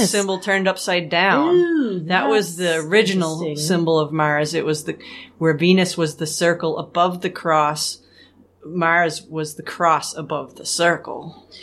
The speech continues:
Speaker 2: So
Speaker 1: Right.
Speaker 2: it looks just like that orb of dominion near the holy hand grenade you see the
Speaker 1: Yeah.
Speaker 2: emperor holding, you know. The
Speaker 1: That's interesting because it makes me think of kind of the, the, the different meanings of the upright and averse pentagram. It's sort of,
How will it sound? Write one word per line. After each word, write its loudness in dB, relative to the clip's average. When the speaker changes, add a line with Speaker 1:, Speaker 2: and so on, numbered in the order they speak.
Speaker 2:
So -2
Speaker 1:
Right. 4
Speaker 2:
it -4
looks -4
just -6
like -6
that 0
orb 0
of -8
dominion 2
near 0
the -4
holy 0
hand 2
grenade 0
you -4
see -6
the -10
Speaker 1:
Yeah. 6
Speaker 2:
emperor 2
holding, -10
you -16
know. -18
The -20
Speaker 1:
That's 4
interesting 2
because 4
it 0
makes 0
me 4
think 2
of 4
kind 4
of 4
the, 6
the, 4
the 4
different 2
meanings 4
of 4
the 4
upright 6
and 8
averse 4
pentagram. 4
It's -2
sort 4
of, 2